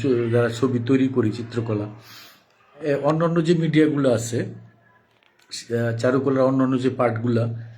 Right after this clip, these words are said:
তারাও একই দ্বন্দ্বে পড়ে যে কী নিয়ে করব, কী নিয়ে উপস্থাপন করব মানুষের সামনে। তো লেখকরাও এই, এটা নিয়ে পড়ে। যদি কেউ সিনেমা বানাতে যায়, গল্প খুঁজে, এবং গল্প খুঁজতে গিয়ে কী গল্প নিয়ে বানাবে,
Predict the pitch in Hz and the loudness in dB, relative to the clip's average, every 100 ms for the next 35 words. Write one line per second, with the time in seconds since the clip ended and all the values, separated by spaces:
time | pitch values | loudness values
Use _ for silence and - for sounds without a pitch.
0 | - _ _ - 135 151 170 165 160 147 | -20 _ _ -2 2 4 4 2 2 2
1 | 135 120 113 127 123 113 104 90 - - | 2 0 -2 0 0 -2 -4 -8 -12 -14
2 | 110 170 180 175 156 139 117 113 113 135 | -8 0 4 6 4 2 -2 -2 -4 -4
3 | 135 135 123 117 120 127 117 120 113 107 | 0 2 2 0 -2 -4 -2 -4 -4 -6
4 | 104 110 107 107 104 - 101 - 101 98 | -6 -4 -4 -4 -6 -8 -12 -10 -10 -10
5 | 92 - _ - - - _ - _ _ | -12 -20 _ -20 -20 -20 _ -20 _ _
6 | _ _ 117 113 113 110 151 151 170 175 | _ _ -4 0 0 2 0 2 2 4
7 | 170 165 151 151 147 143 143 131 117 117 | 2 2 0 2 2 0 0 0 0 -4
8 | 117 - - - _ - 143 139 139 - | -14 -20 -20 -20 _ -2 -2 0 -2 0
9 | 151 143 139 135 127 127 120 117 117 120 | 2 4 4 2 0 0 0 0 -2 0
10 | 131 120 - 117 113 117 117 - - - | 0 0 -6 -6 -2 -2 -4 -12 -20 -20
11 | _ _ - 120 120 135 131 123 - - | _ _ -2 -2 2 0 -2 -6 -10 -8
12 | 127 123 123 - 143 135 131 123 127 123 | -4 0 0 0 0 2 2 2 0 0
13 | 117 117 117 110 107 | 2 0 0 -2 -6